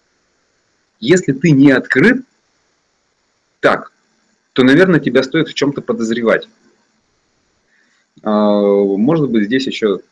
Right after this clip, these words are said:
сказываются такие вещи, что люди не хотят оказаться там под колпаком спецслужб, под глазом большого брата, и вот давайте мы тут шифроваться будем. Это давно уже нас все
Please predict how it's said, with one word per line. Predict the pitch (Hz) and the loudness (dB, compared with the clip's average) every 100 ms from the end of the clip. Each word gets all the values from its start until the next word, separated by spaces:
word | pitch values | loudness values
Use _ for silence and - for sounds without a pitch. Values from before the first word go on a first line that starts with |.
| _ | _
сказываются | - - 120 117 98 95 90 | -18 -2 0 2 0 0 -2
такие | 82 - 101 107 | -8 -8 -4 -2
вещи, | 107 | -4
что | - 90 | -10 -8
люди | 95 | -8
не | 85 90 | -8 -10
хотят | 92 95 98 | -6 -4 -4
оказаться | - 85 87 90 - | -6 -8 -6 -8 -12
там | 90 | -10
под | 92 - | -10 -6
колпаком | 92 92 92 101 104 | -6 -4 -6 -4 -4
спецслужб, | - 98 - - 117 113 - | -6 -12 -12 -8 -6 -6 -6
под | 92 | -6
глазом | 92 98 107 95 | 0 0 0 -4
большого | 90 - 107 98 | -6 -2 0 0
брата, | 87 98 127 123 95 | 0 0 0 0 -2
и | 87 | -2
вот | - 90 - | -6 -6 -2
давайте | 90 104 98 | -2 -2 -4
мы | 95 | -12
тут | 90 | -14
шифроваться | - - 92 117 127 104 | -18 -10 -4 -2 -2 -8
будем. | 92 85 _ _ | -10 -14 _ _
Это | 110 | -4
давно | 135 147 | 0 2
уже | 101 95 | 2 0
нас | 92 | -4
все | - 92 | -2 -2